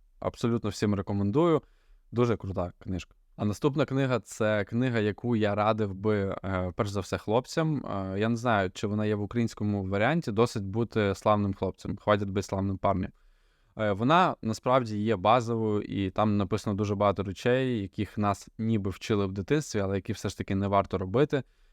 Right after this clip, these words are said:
Якраз таки, е, не заважати самому собі, будучи добрим для когось іншого. Я думаю, у вас, скоріш за все, таке було, що, допомагаючи якійсь там певній людині,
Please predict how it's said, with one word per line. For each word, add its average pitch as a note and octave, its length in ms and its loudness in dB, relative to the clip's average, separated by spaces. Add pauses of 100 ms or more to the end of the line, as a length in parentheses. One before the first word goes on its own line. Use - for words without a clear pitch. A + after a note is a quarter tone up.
(120)
Якраз G#2 340 2
таки, G2 640 -2 (100)
е, F2+ 260 -4
не G#2 260 0
заважати G2+ 500 0
самому G2+ 460 0
собі, G2+ 420 -2
будучи G2 480 -4
добрим F#2+ 420 -2
для F#2+ 100 -2
когось F#2 360 -4
іншого. A#2+ 380 0
Я G2 60 2
думаю, G2 280 -2
у F#2+ 40 -4
вас, G2 200 -4
скоріш G2 380 -4
за F#2 100 -4
все, G2 140 -4
таке - 240 -6
було, A#2 280 0
що, G2 260 -6 (420)
допомагаючи G#2+ 720 0
якійсь G2 220 -8
там F#2 160 -6
певній G2 320 0
людині, C#3+ 460 0